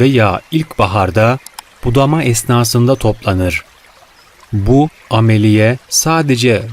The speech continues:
rutubetli havalarda icra edilir. Kabukların sıyrılmasında kat'i surette paslı bıçak veya paslı balta kullanılmamalıdır. Çiçek, yaprak ve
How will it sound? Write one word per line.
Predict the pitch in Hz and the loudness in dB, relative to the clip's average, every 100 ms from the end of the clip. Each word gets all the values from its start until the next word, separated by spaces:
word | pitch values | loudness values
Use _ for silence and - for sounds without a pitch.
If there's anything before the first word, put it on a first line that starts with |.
| 107 | -4
rutubetli | 120 147 131 127 123 160 151 | -2 0 0 0 -2 -4 -4
havalarda | 110 120 120 117 113 123 | -4 -2 0 2 2 2
icra | 110 95 107 107 | 0 -2 0 0
edilir. | 92 98 95 85 80 - - _ _ _ - | 0 -2 -2 -2 -6 -18 -20 _ _ _ -6
Kabukların | 117 113 127 135 139 160 | -2 -2 -2 0 0 0
sıyrılmasında | - 120 117 110 107 107 107 101 110 127 - _ - | 0 2 2 2 2 0 0 0 0 0 -4 _ -6
kat'i | 147 139 - 160 165 104 92 | -4 -4 -6 -2 0 0 -2
surette | - 117 110 107 - 123 127 - | -2 0 2 0 0 0 0 -4
paslı | 135 127 - 127 | -6 -4 -4 -2
bıçak | 110 110 123 110 123 | -2 -2 -2 -4 -6
veya | 107 123 117 101 | 0 2 2 0
paslı | - 127 - - 101 | -2 -4 -4 -4 -2
balta | 110 117 160 | 0 0 -4
kullanılmamalıdır. | 156 - 113 117 113 151 156 123 107 98 95 90 85 - _ _ _ _ - | -6 -4 -2 0 2 2 0 0 0 0 -2 -2 -4 -10 _ _ _ _ -8
Çiçek, | - 117 120 117 - - - - | -4 0 0 -2 -8 -20 -16 -4
yaprak | 107 117 - 143 156 107 | -2 0 0 -4 -4 -4
ve | 113 | 0